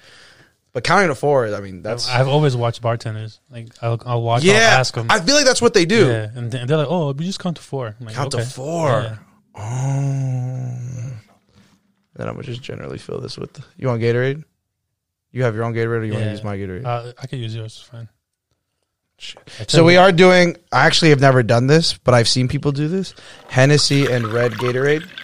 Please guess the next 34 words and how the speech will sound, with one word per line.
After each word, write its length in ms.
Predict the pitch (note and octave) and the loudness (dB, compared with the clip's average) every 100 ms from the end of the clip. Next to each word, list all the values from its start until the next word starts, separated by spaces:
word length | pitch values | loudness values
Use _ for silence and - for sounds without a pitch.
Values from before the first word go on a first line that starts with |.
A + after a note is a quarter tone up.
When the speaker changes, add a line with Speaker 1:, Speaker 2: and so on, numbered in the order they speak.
| - F#3 | -4 2
Speaker 1:
Oh, 100 | F#3+ | 2
it's 100 | E3+ | 4
red 180 | A3+ E3+ | 2 4
Gatorade 400 | A3 A3 F#3 B2+ | 6 6 6 4
Zero. 720 | B2+ G3+ D#4 B3 D3+ A#2 - | 2 6 8 8 8 4 -2
<laughs> 60 | - - - C4+ | -4 -6 4 8
Oh. 300 | D4 - - _ _ _ _ _ - _ - | 10 8 2 _ _ _ _ _ -20 _ -8
So 180 | - A#2+ | -2 2
there's 160 | E3 | 4
not 180 | F3 C#3 | 6 4
a 40 | |
lot 240 | A#2+ A#2 A2+ | 6 4 2
of 240 | A2 A2 - _ _ _ _ _ _ _ _ _ _ _ _ _ _ _ | 0 -4 -12 _ _ _ _ _ _ _ _ _ _ _ _ _ _ _
a 40 | A#2 | -2
lot 180 | A#2+ A2+ | 0 0
of 80 | |
shit 220 | - - - | 0 -2 -4
to, 120 | G#2 | -6
like, 180 | F#2+ - | -8 -8
kinda 380 | A#2+ G#2 E2 - _ _ _ _ _ | -6 -6 -8 -16 _ _ _ _ _
dilute, 400 | - F#2 A#2+ C#3+ | -12 -8 -4 -4
you 100 | A2 | -4
know 120 | A2+ | -8
what 60 | A2+ | -6
I 80 | A2 | -6
mean? 220 | A2+ B2 | -6 -6
It's, 140 | B2 - - _ _ _ _ _ _ _ _ - | -8 -10 -14 _ _ _ _ _ _ _ _ -10
sheesh. 1300 | - - - - - - - - - - - - - | -2 -2 0 -2 -2 0 0 0 0 -2 -2 -4 -4
Gatorade, 480 | B2+ C#3 D#3+ D#3+ D3+ | 2 6 8 8 6
red 240 | C3 F3 D#3+ | 6 6 6
Gatorade 420 | E3+ F3 E3+ D#3+ | 6 8 6 4
Zero 360 | C3+ D#3+ D#3+ D3+ | 4 6 6 6
and 140 | C3+ | 4
Hennessy. 680 | B2 D#3+ D#3+ - D3 D3 | 2 2 2 0 0 -2